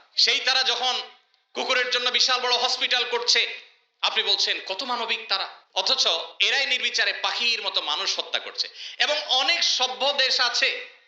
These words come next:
যেই দেশে শুধু ফিলিস্তিনি নির্যাতিত ফিলিস্তিনিদের পক্ষে পতাকা নিয়ে আপনি রাস্তা বের হবেন, রাষ্ট্রের আইন অনুযায়ী আপনি অপরাধী বিবেচিত হবেন। এখনো আছে এই সভ্য পৃথিবীতে আছে।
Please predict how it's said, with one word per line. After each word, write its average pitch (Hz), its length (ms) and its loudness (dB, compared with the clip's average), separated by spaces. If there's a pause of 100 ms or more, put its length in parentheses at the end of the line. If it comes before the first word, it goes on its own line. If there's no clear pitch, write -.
(800)
যেই 254 200 2
দেশে 262 400 2
শুধু 254 240 -2
ফিলিস্তিনি 247 560 -2
নির্যাতিত 247 640 0
ফিলিস্তিনিদের 254 640 0
পক্ষে 285 720 0 (640)
পতাকা 302 420 4
নিয়ে 277 140 2
আপনি 254 160 0
রাস্তা 240 300 0
বের 277 180 2
হবেন, 302 460 0 (340)
রাষ্ট্রের 247 640 2
আইন 302 460 2
অনুযায়ী 247 520 0
আপনি 202 240 -2
অপরাধী 185 340 -2
বিবেচিত 139 360 -4
হবেন। 98 240 -6 (220)
এখনো 247 260 -2
আছে 208 260 2
এই 247 160 0
সভ্য 247 300 0
পৃথিবীতে 247 420 -2
আছে। - 300 0